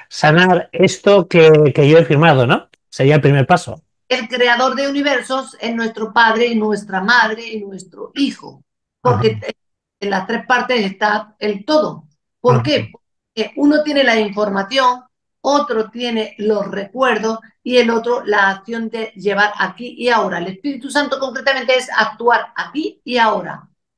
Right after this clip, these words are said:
Speaker 2: materializar. Para materializar tiene que estar conectado con el Espíritu Santo. Entonces,
Speaker 1: Ajá.
Speaker 2: no es el Espíritu Santo que presenta a la iglesia con una paloma,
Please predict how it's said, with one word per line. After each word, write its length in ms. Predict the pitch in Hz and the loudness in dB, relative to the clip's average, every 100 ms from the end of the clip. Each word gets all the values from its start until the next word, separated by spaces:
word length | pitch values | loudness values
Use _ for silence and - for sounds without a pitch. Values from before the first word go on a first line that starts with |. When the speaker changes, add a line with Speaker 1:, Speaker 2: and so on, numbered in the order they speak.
| _ 214 | _ -4
Speaker 2:
materializar. 960 | 240 247 240 220 208 196 190 170 - _ _ - | 2 2 0 -4 -6 -8 -8 -10 -10 _ _ -2
Para 220 | 240 226 | 0 0
materializar 640 | 233 240 247 277 277 277 | -2 -4 -4 -4 -4 -4
tiene 180 | 240 220 | -4 -8
que 60 | 214 | -6
estar 200 | 220 220 | -8 -4
conectado 440 | 233 226 220 220 | -4 -4 -2 -4
con 160 | 233 233 | -2 -4
el 120 | 190 | -4
Espíritu 420 | 165 - 165 165 | -8 -10 -8 -6
Santo. 460 | 202 277 190 - - _ _ - | -2 -2 -2 -6 -14 _ _ -6
Entonces, 440 | 208 247 - - | -2 0 -2 -6
Speaker 1:
Ajá. 80 | - _ - | -10 _ 0
Speaker 2:
no 240 | 240 311 | 4 4
es 160 | 330 330 | 2 2
el 100 | 285 | 0
Espíritu 400 | 277 285 - 254 | 0 -2 -4 -2
Santo 400 | 302 294 240 226 | 0 2 0 -2
que 80 | 214 | -4
presenta 380 | 214 226 214 214 | -4 -2 -2 0
a 20 | |
la 60 | 208 | 0
iglesia 320 | 247 240 220 | -2 -2 -2
con 120 | 226 | -2
una 180 | 220 196 | 0 0
paloma, 480 | 202 254 214 - | 0 0 -4 -12